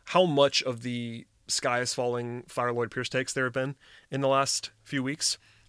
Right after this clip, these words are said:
I, I get it. Some of it's just being a fan, and you blame the coach, and I get that. I'm, I'm a Falcons fan. I blame Dan Quinn for everything.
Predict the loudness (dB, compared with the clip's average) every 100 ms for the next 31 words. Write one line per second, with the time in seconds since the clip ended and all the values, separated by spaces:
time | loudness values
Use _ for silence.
0 | -20 _ _ -6 -6 2 6 6 6 -2
1 | -4 -2 -2 -6 _ -6 0 4 4 4
2 | -2 -8 -4 -4 -2 0 0 0 -6 -6
3 | -6 -6 -2 -2 -2 -6 -8 -8 -2 0
4 | 0 -2 -2 0 -2 -4 -4 -6 -6 -6
5 | -6 -8 -10 -10 -18